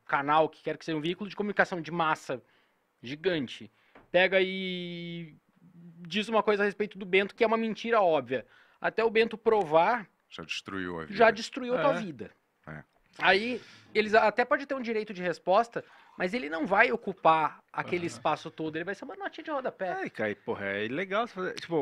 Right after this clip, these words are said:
Speaker 1: É
Speaker 3: o,
Speaker 1: óbvio
Speaker 3: o,
Speaker 1: que isso tá
Speaker 3: o,
Speaker 1: errado.
Speaker 3: o Drake, Drake News, hein, galera? Ele fez uma capa da Vogue dele com o Twenty One Savage falando assim, "Ah, amanhã a gente tá na Vogue", eu, Twenty One Savage, divulgando o disco dele, a Vogue viu aquilo, não tinha Vogue com ele e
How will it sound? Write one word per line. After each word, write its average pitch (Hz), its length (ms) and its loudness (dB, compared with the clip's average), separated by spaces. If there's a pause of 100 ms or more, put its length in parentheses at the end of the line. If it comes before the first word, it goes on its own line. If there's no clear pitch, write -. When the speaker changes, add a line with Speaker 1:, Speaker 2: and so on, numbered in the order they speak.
Speaker 1:
É 135 60 0
Speaker 3:
o, 165 40 6
Speaker 1:
óbvio 196 220 6
Speaker 3:
o, 196 40 4
Speaker 1:
que - 80 -6
isso 190 80 8
tá 196 80 8
Speaker 3:
o, - 20 6
Speaker 1:
errado. 151 220 4
Speaker 3:
o - 20 6
Drake, 180 520 0 (160)
Drake 147 360 -4
News, 156 240 0
hein, 156 100 -6
galera? 117 420 -2 (300)
Ele 120 160 -10
fez 156 460 -2
uma 160 640 -2
capa 196 320 2
da 175 140 4
Vogue 135 400 -2
dele 139 240 -2
com - 60 -20
o - 40 -20
Twenty 135 200 -4
One 135 140 -6
Savage 147 440 -6
falando 156 280 -6
assim, 139 240 -8 (440)
"Ah, 180 220 0
amanhã 147 280 2
a - 20 0
gente 185 160 -6
tá 180 120 0
na 185 120 0
Vogue", 151 400 2
eu, 156 100 2
Twenty 151 340 -4
One 139 260 -4
Savage, 147 400 -2
divulgando 135 440 0
o - 20 -2
disco 127 240 -16
dele, 156 460 -6
a 262 100 -8
Vogue 143 340 -2
viu 151 240 -4
aquilo, 156 300 -10
não 123 100 -10
tinha 202 220 -8
Vogue 110 380 -6
com 123 200 -8
ele 120 260 -4
e 147 340 -10